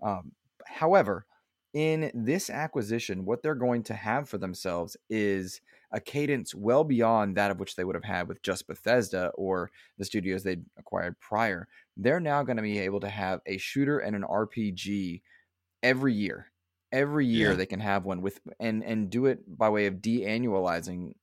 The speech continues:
Speaker 1: some of their other shooters, so they don't need to pressure a Doom sequel every year or,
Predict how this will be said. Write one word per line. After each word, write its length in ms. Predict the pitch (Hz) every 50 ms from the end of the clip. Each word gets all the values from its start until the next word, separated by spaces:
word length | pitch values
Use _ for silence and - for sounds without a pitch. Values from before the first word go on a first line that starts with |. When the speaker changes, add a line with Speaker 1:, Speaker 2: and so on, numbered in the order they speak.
| _ _ -
Speaker 1:
some 200 | - - 123 113
of 60 | 104
their 140 | 98 107 -
other 180 | 98 170 151 107
shooters, 400 | - - 98 85 - 80 90 -
so 80 | -
they 80 | 101 104
don't 140 | 113 117 113
need 100 | 110 98
to 60 | -
pressure 680 | - _ - - 117 117 120 - - 98 95 87 - _ - - - - _ _ _
a 100 | - 117
Doom 420 | 117 104 90 107 113 110 107 104 101
sequel 420 | - - 101 95 - - 92 85 -
every 300 | 82 95 92 92 98 92
year 320 | 85 90 90 80 80 78
or, 440 | - - 98 104 98 95 92 95 -